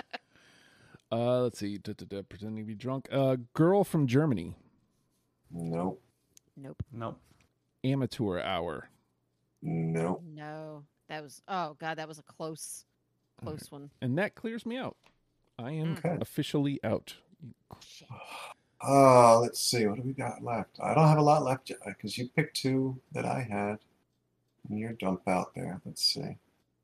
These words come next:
Speaker 2: Did that one. Uh, Hippopotamus?
Speaker 3: Mm-mm.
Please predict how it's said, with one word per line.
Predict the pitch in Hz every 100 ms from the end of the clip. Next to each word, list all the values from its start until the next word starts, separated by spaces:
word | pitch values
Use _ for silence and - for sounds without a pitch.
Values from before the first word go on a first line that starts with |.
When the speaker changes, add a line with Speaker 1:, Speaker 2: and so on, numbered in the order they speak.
| _ _ _ _ _ _
Speaker 2:
Did | 120 120
that | 110 - -
one. | 104 120 - _ _ _ _ _ _ _ _ _ -
Uh, | 92 92 90
Hippopotamus? | 87 127 123 - 120 135 180 190 - - _ _ _ _ _ _ _ _ _ _ _ _ _
Speaker 3:
Mm-mm. | - 160 - 143